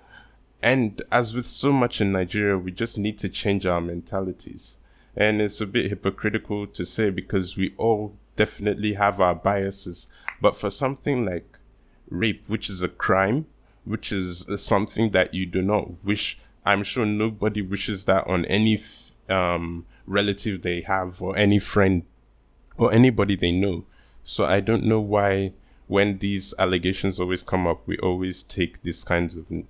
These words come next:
negative victim shaming stances. It's really unbecoming. So, um, yeah, prayers and strength to Busola Dakolo and the whole Dakolo family.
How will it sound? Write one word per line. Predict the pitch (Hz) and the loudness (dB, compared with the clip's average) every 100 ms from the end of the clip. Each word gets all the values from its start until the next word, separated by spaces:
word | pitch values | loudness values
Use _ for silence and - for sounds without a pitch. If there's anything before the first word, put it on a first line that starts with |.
| _ _ - | _ _ -6
negative | 92 92 85 87 - 92 90 90 - - - - _ - - - | 0 0 0 -2 -6 -6 -4 -6 -16 -18 -20 -20 _ -20 -16 -10
victim | 90 95 - - 92 | -4 -2 -2 0 2
shaming | 87 - 90 90 87 | 4 4 4 2 0
stances. | 87 - 85 85 82 - 82 - | -2 -2 0 0 -2 -8 -10 -8
It's | 101 - | -8 -8
really | 101 104 107 101 95 - | -6 -4 -2 -2 -2 -2
unbecoming. | - 98 92 - - 90 87 87 - - - - | 0 2 0 -2 -2 0 0 -4 -8 -12 -12 -14
So, | - - 120 120 110 - - | -12 -6 -4 -2 -4 -8 -8
um, | 117 120 117 113 110 _ _ _ _ _ _ _ _ _ _ _ - | -6 -4 -8 -10 -14 _ _ _ _ _ _ _ _ _ _ _ -4
yeah, | 120 110 87 - - _ _ _ _ _ _ | 2 4 2 -2 -12 _ _ _ _ _ _
prayers | - 127 127 120 120 107 | 2 4 4 2 0 -2
and | - 92 | 0 0
strength | - - 110 104 - - | -2 -4 -2 -4 -8 -14
to | - 92 | -6 -6
Busola | 90 101 - 98 95 | -4 -6 -4 -2 -2
Dakolo | 87 87 92 92 92 | -4 -6 -6 -4 -2
and | 87 | -2
the | 87 | -2
whole | 95 | -4
Dakolo | 90 87 - 92 95 | -4 -4 -4 -6 -6
family. | 92 - 90 87 90 | -8 -6 -4 -4 -6